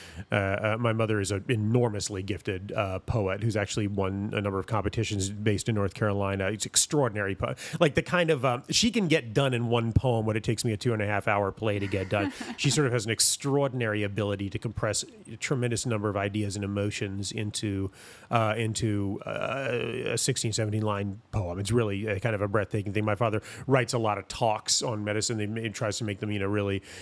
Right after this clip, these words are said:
Speaker 1: entertaining, uh, uh, but in, in depth as well. So I definitely grew up around a lot of writing happening and a lot of reading happening.
Speaker 2: And were you encouraged to write?
Speaker 1: Um,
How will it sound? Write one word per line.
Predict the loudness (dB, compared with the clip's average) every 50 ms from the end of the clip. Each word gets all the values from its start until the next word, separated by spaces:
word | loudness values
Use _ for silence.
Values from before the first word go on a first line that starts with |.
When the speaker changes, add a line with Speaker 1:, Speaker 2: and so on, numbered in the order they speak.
| -4 2 4
Speaker 1:
entertaining, | 4 6 4 4 4 2 2 4 2 2 2 2 0 0
uh, | 2
uh, | 2 4 4 4 2 2 2 2 2 2 2
but | 0 0 0
in, | 2 2 2 0 0
in | 0 0 0 0 2 2
depth | 2 2 2 2 2 0
as | 0 0 2 2
well. | 2 2 2 2 2 0 -2 -4 -8 -16 -18 -12 -4
So | 0 2 4 6 6
I | 6 4
definitely | 4 2 2 2 0 2
grew | 4 4 4
up | 4
around | 2 0 0 2
a | 2
lot | 2 4 4 4 4 4
of | 2 2 2
writing | 2 2 2 2 0 0 0
happening | 0 0 0 0 0 0 0 -2 0 -2 -2 -2 -2 0
and | 0 2 2 2
a | 2 2
lot | 2 0 0 -2 -2
of | -4 -2 2 4
reading | 4 4 4 2 -2
happening. | -2 -4 -4 -2 0 0 0 0 -2 -4 -6
Speaker 2:
And | -8 -6 -4
were | -4
you | -4 -4 -6 -6
encouraged | -6 -8 -10 -10 -8 -6 -6 -6 -6 -8 -8 -10 -8 -8
to | -6 -6
write? | -6 -4 -4 -4 -6 -6 -8 -10 -14 -18 -20 -20 _ _ _ _ _ _ _ _ _ _ _ _ _ _
Speaker 1:
Um, | 0 2 4 4 2 0 -4